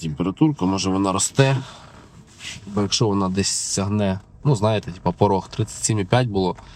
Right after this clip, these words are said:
якщо вона зараз десь буде тридцять вісім і один, все, це не робота, це, коротше, треба валити додому. Рівнесенько час, відколи я збив, е, цей одометр наш.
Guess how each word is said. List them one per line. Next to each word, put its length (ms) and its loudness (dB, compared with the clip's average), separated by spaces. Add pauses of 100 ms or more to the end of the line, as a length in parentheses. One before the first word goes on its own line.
(600)
якщо 160 2
вона 160 2
зараз 180 2
десь 100 0
буде 140 0
тридцять 320 0
вісім 240 -2
і 40 2
один, 240 0
все, 260 -4
це 140 -2
не 120 0
робота, 360 -4
це, 140 -6
коротше, 340 -6
треба 180 -2
валити 200 -2
додому. 400 -4 (1600)
Рівнесенько 720 4
час, 380 2
відколи 400 2
я 100 2
збив, 380 2 (760)
е, 20 -18 (880)
цей 340 -4 (580)
одометр 560 0
наш. 260 -6